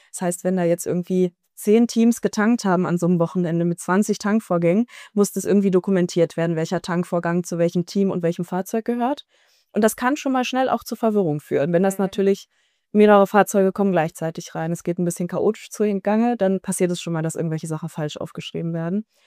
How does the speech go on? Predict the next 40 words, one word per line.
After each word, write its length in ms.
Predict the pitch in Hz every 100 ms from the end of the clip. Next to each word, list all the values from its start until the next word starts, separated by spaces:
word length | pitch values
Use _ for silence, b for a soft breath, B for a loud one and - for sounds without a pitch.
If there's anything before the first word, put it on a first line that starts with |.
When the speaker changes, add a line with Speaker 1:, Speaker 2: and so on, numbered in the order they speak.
| _ -
Speaker 1:
Und 140 | 175
dann 140 | 170 180
ist 140 | -
natürlich 380 | 170 180 180 180
so 80 | 180
eine 80 |
Tankabrechnung 680 | 170 170 160 175 190 202 190
auch 140 | 196
falsch. 500 | - 185 214 349 - -
Speaker 2:
Mhm. 280 | 214 190 180
Speaker 1:
Ist 180 | 196 220
dann 120 | 208
sehr 200 | 190 214
zum, 260 | - 214 208
äh, 120 | 190
Leidwesen 800 | 185 202 214 220 220 220 220 208 -
desjenigen, 800 | 185 214 269 233 240 233 220 214
der, 400 | 196 208 202 -
äh, 120 | 202
quasi 540 | - 185 202 202 196 190
die 380 | 185 180 180 175
Kaution 480 | - 175 240 294 254 -
abgegeben 540 | 190 208 175 180 185
hat 160 | 170 -
für 120 | 170
diesen 220 | 170 165
Tankschlüssel, 560 | 170 165 - 185 185 240
weil 100 | 196
der 100 | 202
Speaker 2:
Verstehe. 160 | 170 170
Speaker 1:
haftet 220 | 170 165
ja 140 | 160 143
dann 120 | 135
auch 120 | 156
dafür. 400 | 165 - 180 233 _ _ -
Das 140 | 208
sind 140 | 254 220
blöderweise 500 | 220 220 214 208 202
immer 260 | 202 180
wir. 360 | 190 262 196